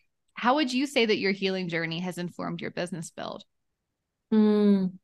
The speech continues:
Speaker 2: Oh my gosh, in so, so many ways, so many ways. I think the big, big one is, of course, with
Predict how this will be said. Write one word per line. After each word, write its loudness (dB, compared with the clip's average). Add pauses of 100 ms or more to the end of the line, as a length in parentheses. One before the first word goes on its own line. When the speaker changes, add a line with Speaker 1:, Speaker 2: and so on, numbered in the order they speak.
(920)
Speaker 2:
Oh 6
my 8
gosh, 6
in 6
so, 4
so 0
many 4
ways, 4
so 6
many 8
ways. 8 (640)
I 6
think 6
the 4
big, 2 (720)
big 10
one 6
is, 6
of -2
course, 6
with 10